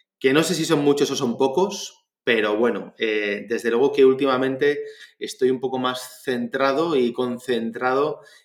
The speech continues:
en intentar que no pasen dos semanas, ¿verdad?,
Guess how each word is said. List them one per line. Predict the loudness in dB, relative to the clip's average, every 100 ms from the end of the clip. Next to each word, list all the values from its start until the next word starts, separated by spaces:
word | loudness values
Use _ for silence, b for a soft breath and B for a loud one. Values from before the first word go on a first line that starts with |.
| B
en | -4 -2
intentar | -2 -2 -4 -2 0 2 0
que | -2
no | -4 -4
pasen | -6 -6 -6
dos | -4 -4
semanas, | -4 -4 -4 -4 -6 -6
¿verdad?, | -4 -4